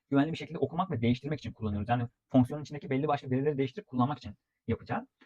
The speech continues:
Örneğin nasıl yapacağız? Şimdi çalıştır. Şunu bir silelim. Yeni bir tane fonksiyon oluşturalım.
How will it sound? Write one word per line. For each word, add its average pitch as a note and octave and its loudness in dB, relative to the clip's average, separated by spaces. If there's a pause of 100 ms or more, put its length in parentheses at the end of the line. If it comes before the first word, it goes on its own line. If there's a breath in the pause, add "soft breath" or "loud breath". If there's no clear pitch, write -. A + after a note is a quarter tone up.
(120 soft breath)
Örneğin D#3 0
nasıl F#3 -2
yapacağız? - -4
Şimdi D3 -8
çalıştır. - -4 (340)
Şunu F3 -6
bir F#3+ -4
silelim. B2 -2 (300)
Yeni F3+ 2
bir - 0
tane G#3 -2
fonksiyon C#3 0
oluşturalım. G2+ -6